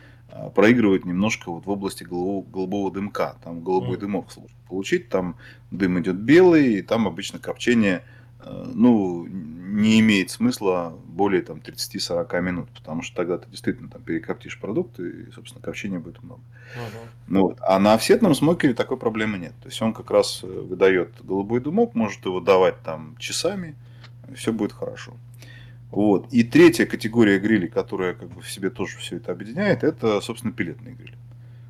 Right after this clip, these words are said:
Speaker 1: То есть на пеллетнике точно так же, ну, там по понятным причинам, потому что там контроллер уже встроен, по понятным причинам ты можешь в течение очень продолжительного времени,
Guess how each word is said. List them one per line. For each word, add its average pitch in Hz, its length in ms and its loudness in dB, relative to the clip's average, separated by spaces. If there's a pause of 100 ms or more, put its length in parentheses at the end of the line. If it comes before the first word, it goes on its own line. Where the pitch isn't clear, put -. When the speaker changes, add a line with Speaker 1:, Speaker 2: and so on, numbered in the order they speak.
(200)
Speaker 1:
То 90 80 -6
есть - 200 -6
на 101 80 2
пеллетнике 151 600 4
точно - 340 -2
так 95 240 4
же, 87 180 -4
ну, 113 100 4
там 110 160 6
по 101 100 4
понятным 92 440 2
причинам, 82 400 -10
потому 87 260 -12
что - 100 -14
там 85 220 -6
контроллер 87 400 -2
уже 82 160 -14
встроен, 190 440 2 (540)
по - 120 -20
понятным 87 240 0
причинам 170 400 2
ты 107 100 -2
можешь 98 280 0
в - 40 -10
течение 101 320 -2
очень 120 360 8
продолжительного 90 540 -2
времени, 160 400 2